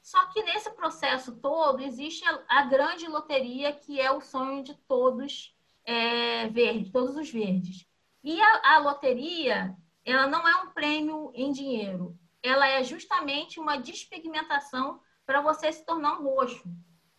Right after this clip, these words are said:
Então, tem todo esse, esse dilema, porque a, a, a atriz principal ganha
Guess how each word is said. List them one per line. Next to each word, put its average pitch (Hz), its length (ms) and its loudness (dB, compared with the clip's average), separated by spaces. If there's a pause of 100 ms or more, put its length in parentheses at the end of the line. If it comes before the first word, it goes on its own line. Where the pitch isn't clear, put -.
(260)
Então, 339 560 0
tem 349 180 -10
todo 370 220 -2
esse, 403 220 -14 (200)
esse 285 220 -2
dilema, 302 500 -2
porque 311 340 -8
a, 277 260 6
a, 226 760 2 (160)
a 226 100 0
atriz 247 280 -6
principal 262 880 0 (880)
ganha 277 760 0